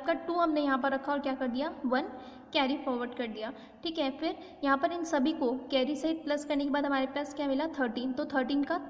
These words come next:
थ्री हमने यहाँ पर रखा और वन आगे क्या कर दिया, Forward कर दिया, क्योंकि अभी आगे number है।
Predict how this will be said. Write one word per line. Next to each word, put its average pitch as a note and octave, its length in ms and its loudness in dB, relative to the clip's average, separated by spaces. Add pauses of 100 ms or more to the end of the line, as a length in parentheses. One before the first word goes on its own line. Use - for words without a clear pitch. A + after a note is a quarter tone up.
थ्री D#4+ 160 6
हमने D#4+ 260 4
यहाँ D4 160 4
पर C#4+ 160 0
रखा C#4 220 0
और D#4 120 4
वन C4+ 220 6
आगे B3+ 200 2
क्या C4 140 0
कर B3+ 140 0
दिया, C4+ 240 0 (400)
Forward C4+ 320 6 (320)
कर C4 140 4
दिया, B3+ 160 2
क्योंकि C4 240 0
अभी C4+ 160 4
आगे A#3+ 320 2
number B3+ 360 2 (160)
है। A#3+ 200 0